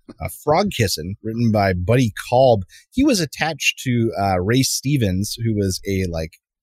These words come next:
country bluegrass comedian,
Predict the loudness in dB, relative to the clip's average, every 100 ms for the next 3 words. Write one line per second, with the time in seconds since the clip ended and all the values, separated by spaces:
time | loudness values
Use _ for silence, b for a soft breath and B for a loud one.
0 | _ _ _ -6 0 0 0 0 4 4
1 | 4 2 -2 _ _ _ -20 -12 -10 -12
2 | -16 -6 2 2 4 2 4 2 -2 0
3 | 0 2 2 2 2 2 0